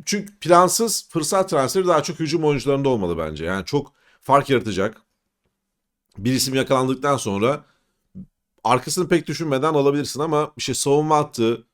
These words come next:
altı numara, orta saha, buralar plan dahilinde hareket edilmesi lazım. Ki bunu daha çok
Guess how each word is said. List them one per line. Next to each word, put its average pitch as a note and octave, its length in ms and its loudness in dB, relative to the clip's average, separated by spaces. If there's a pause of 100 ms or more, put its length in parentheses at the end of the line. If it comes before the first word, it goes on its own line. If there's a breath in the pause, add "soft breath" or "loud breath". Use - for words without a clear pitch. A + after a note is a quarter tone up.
(140)
altı C3 320 4
numara, G#2+ 340 2
orta B2 320 0
saha, A2 320 -2
buralar E3 380 4
plan D3 300 -2
dahilinde G#2+ 380 2
hareket F#2 340 -6
edilmesi F2 320 -10
lazım. F#2+ 360 -2 (480 soft breath)
Ki E3+ 160 0
bunu D#3 200 0
daha D3 200 6
çok - 280 -6